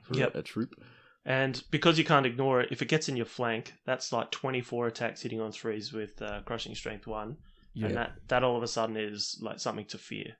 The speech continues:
Speaker 3: Even the
Speaker 2: So
Speaker 3: four wounds you're purporting there, that's charging a defense five unit in the front.
Speaker 2: Yeah,
Speaker 3: Like,
Speaker 2: that's
Speaker 3: like,
Speaker 2: right.
Speaker 3: if, if you, if you're lower defense,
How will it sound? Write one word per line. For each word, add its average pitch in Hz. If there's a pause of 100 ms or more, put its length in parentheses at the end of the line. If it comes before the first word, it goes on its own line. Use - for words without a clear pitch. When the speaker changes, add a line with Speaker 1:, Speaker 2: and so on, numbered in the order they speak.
Speaker 3:
Even 175
the 127
Speaker 2:
So 104
Speaker 3:
four 120
wounds 120
you're 107
purporting 98
there, 95
that's -
charging 101
a 95
defense 98
five 95
unit 95
in 82
the 82
front. 107
Speaker 2:
Yeah, 113
Speaker 3:
Like, 76 (260)
Speaker 2:
that's 117
Speaker 3:
like, 110
Speaker 2:
right. -
Speaker 3:
if, -
if -
you, 135 (120)
if -
you're 120
lower 107
defense, 101